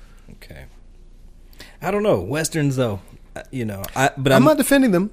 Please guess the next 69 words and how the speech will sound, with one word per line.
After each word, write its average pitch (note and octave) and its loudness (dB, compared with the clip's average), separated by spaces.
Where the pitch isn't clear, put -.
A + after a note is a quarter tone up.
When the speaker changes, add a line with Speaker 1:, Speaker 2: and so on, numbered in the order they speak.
Speaker 2:
I'm D3 2
just D3+ 0
saying E3 2
there's D#3 2
a, D3+ 0
there's, D3 2
there's D#3 4
a, D#3+ 2
there, D3+ 2
I'm D3 -8
saying E3+ 2
there's, D#3+ 2
there's D#3 -2
a E3 -2
couple G#3 2
of F3+ 2
gems, E3+ 4
Speaker 1:
There's C#4+ -2
a D#4+ 2
Speaker 2:
couple G#3+ 2
Speaker 1:
few C4 6
Speaker 2:
of G#3+ 8
Speaker 1:
on - 4
the G#3+ 2
shelf. - 6
Speaker 2:
diamonds. G3 4
Speaker 1:
There's D#4 -6
a C4+ 4
Speaker 2:
Yeah, G3+ 6
there's E3 4
a - -2
Speaker 1:
couple. G3 -2
Speaker 2:
couple, A#3 2
there's A3+ 0
a A#3 -6
couple A3 2
diamonds E3+ 0
in D3+ 0
the, C#3 -2
in D#3 -4
the C#3 2
rough. C3+ 0
I D3+ 2
don't, E3+ 2
I C3+ 2
don't D#3 4
go C#3+ 2
out C#3+ 4
of C#3+ 0
my C#3+ 2
way C#3+ 4
to C#3 0
watch C3+ -2
Westerns. C3 -4
I, B2+ -4
I - -6
would C#3+ 0
not B2+ -4
call C#3 -8
myself C3+ -6
a A#2+ -8
Western A#2+ -6
fan. B2+ -8
My B2+ -2
dad C3 -2
was C#3 -2
a C#3 -4
fan C3+ -4
of, C3+ -6